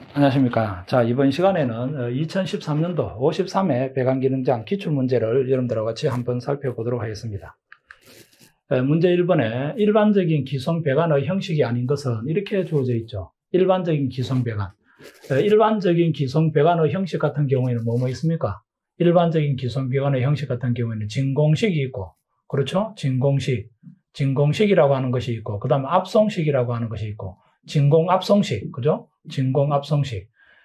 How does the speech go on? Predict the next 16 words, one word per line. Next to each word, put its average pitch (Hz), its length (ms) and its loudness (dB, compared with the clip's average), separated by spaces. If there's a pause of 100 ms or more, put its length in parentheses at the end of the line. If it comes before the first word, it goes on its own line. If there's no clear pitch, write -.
(100)
어, 127 140 0
진공식, 160 800 4
압송식, 180 640 0
진공, 143 380 0
압송식. 156 560 -2 (100)
이렇게 185 460 -2 (240)
여러분께서 131 540 0
정리를 127 480 0
해 113 120 -2
두셔야 117 400 -4
되겠죠. 104 480 -6 (880)
예, 120 120 0
무슨 117 240 -2
말인지 131 200 2
이해하시겠습니까? 127 720 0
그죠? 127 360 -2